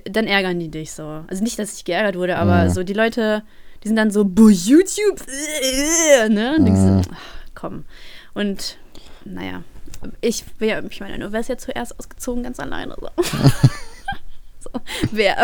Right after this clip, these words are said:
Speaker 1: wer finanziert sein fucking Leben alleine? So, ich meine, so. <laughs> Ja. Shoutout. Schau-, an dich und dich und <laughs>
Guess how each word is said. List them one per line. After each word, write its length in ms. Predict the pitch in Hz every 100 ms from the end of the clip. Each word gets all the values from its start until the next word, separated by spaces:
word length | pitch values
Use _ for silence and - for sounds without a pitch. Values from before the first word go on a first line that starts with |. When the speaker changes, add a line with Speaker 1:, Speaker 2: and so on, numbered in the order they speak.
| 240
Speaker 1:
wer 180 | 202 -
finanziert 540 | - 233 196 220 - -
sein 140 | 208
fucking 380 | - 254 240 262
Leben 260 | - -
alleine? 380 | 233 139 - -
So, 80 | -
ich 180 | 131 -
meine, 180 | - -
so. 880 | 165 - 139 - - 247 262 320 254
<laughs> 40 | - - - - - - - 415 370 -
Ja. 120 | 214 - - - 214 220 - - 381 339
Shoutout. 720 | - - - 135 170 170 180 370 - - - - - -
Schau-, 200 | 294 320 554 -
an 180 | 226 214
dich 340 | 330 403 -
und 280 | - 226 202
dich 340 | 330 381 -
und 180 | 127 123
<laughs> 100 | 135